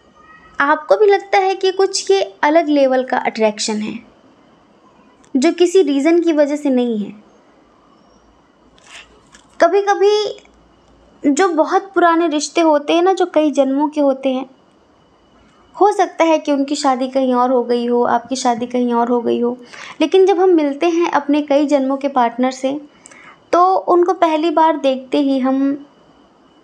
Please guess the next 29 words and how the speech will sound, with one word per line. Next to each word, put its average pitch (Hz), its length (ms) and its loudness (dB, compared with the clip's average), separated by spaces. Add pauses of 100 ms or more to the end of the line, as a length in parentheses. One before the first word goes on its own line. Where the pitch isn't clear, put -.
(500)
एक 330 240 -2 (600)
अजीब 302 380 2
सा 233 240 -4 (360)
महसूस 247 500 -4
करते 208 380 -4
हैं, 226 220 -8
एक 294 280 -4
अजीब 285 340 2
सा 269 200 -12 (120)
एहसास 226 420 -2
होता 226 240 -6
है, 233 220 -10 (1400)
जैसा 320 340 4
पहले 320 320 0
कभी 285 300 0
नहीं 262 180 0
हुआ 220 240 -2
होता। 208 400 -6 (1400)
तो 330 60 2
फिर 339 140 2
हमें 330 260 0
ऐसा 330 240 -2
लगता 320 260 -2
है 320 180 0
कि 320 180 -8
कुछ 311 320 -6
तो 311 60 2
है 277 180 -2
इसमें, 220 420 -6